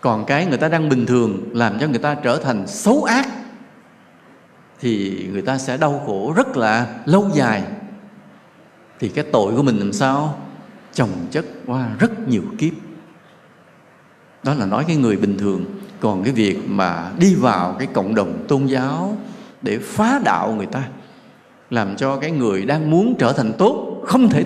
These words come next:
tốt được nữa, họ mất đạo tâm đi, không thể tốt được nữa, thì cái tội này là không thể gánh nổi. Bây giờ thì thấy họ sênh sang đó, có tiền, có của đó, nhưng chết rồi đọa địa ngục không có đường ra. Chết rồi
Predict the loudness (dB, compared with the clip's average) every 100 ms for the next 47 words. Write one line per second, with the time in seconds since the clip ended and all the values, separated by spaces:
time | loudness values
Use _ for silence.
0 | 2 2 2 -2 0 0 0 -2 -12 -16
1 | -16 -6 0 2 2 0 0 2 2 4
2 | 2 0 -4 -10 -14 -16 -20 -12 0 2
3 | 4 4 4 2 0 0 0 0 -4 -10
4 | -14 -6 -4 -2 0 0 2 0 -2 -4
5 | -4 -4 -6 -8 -2 -2 0 -2 -2 -2
6 | -4 -4 -4 -8 -12 -18 -20 -20 -20 -8
7 | 0 0 4 2 2 -2 -2 0 0 0
8 | 2 2 2 0 0 0 0 0 -2 -4
9 | -12 -18 -18 -10 -4 2 2 2 -2 -2
10 | 2 2 4 2 0 -4 -12 -16 -16 -2
11 | 0 2 6 4 4 2 2 2 2 2
12 | 2 0 0 -4 -2 0 0 2 0 -2
13 | -2 -4 -4 -10 -18 -20 -20 -20 -20 -20
14 | -20 -20 -16 0 0 0 -2 -2